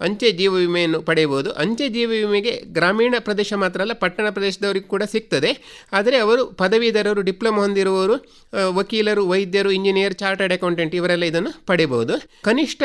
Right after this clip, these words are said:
ವಿಮಾ ಮಿತಿ ಇಪ್ಪತ್ತು ಸಾವಿರ, ಗರಿಷ್ಠ ಐವತ್ತು ಲಕ್ಷ. ಇನ್ನು ಇನ್ನೊಂದು ವಿಮೆ ಇದೆ, ಗ್ರಾಮೀಣ ಅಂಚೆ ಜೀವ ವಿಮೆ. ಇದು ಬಹಳ ಪ್ರಖ್ಯಾತವಾದಂತಹ ಒಂದು ಯೋಜನೆ. ಈ ವಿಮೆಗೆ ಹತ್ತೊಂಬತ್ತರಿಂದ ಐವತ್ತೈದು ವರ್ಷದವರು ಸೇರಬಹುದು. ಇದು ಗ್ರಾಮೀಣ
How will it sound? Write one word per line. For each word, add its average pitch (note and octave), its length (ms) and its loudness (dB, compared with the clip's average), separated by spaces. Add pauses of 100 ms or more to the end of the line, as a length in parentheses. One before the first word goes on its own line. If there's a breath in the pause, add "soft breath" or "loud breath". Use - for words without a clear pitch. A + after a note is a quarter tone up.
ವಿಮಾ A3 280 2
ಮಿತಿ A3+ 300 -2
ಇಪ್ಪತ್ತು A3+ 460 0
ಸಾವಿರ, F3+ 380 0
ಗರಿಷ್ಠ G#3+ 440 -2 (180)
ಐವತ್ತು F#3 380 2
ಲಕ್ಷ. D#3+ 260 -2 (380 loud breath)
ಇನ್ನು A3+ 360 2
ಇನ್ನೊಂದು C4+ 400 0
ವಿಮೆ G#3 300 4
ಇದೆ, E3 200 0
ಗ್ರಾಮೀಣ B3 720 0
ಅಂಚೆ G#3 300 0
ಜೀವ G3 240 2
ವಿಮೆ. E3 640 0 (100)
ಇದು F#3+ 160 2
ಬಹಳ F#3 260 0 (160)
ಪ್ರಖ್ಯಾತವಾದಂತಹ G3+ 920 0
ಒಂದು F3+ 340 0
ಯೋಜನೆ. D#3+ 420 2 (380 loud breath)
ಈ A#3+ 200 -2
ವಿಮೆಗೆ A3+ 420 2
ಹತ್ತೊಂಬತ್ತರಿಂದ G3+ 800 0
ಐವತ್ತೈದು A3 600 0
ವರ್ಷದವರು F#3 720 -2 (180)
ಸೇರಬಹುದು. D#3 560 0 (240 loud breath)
ಇದು G#3+ 200 -2
ಗ್ರಾಮೀಣ G3+ 500 4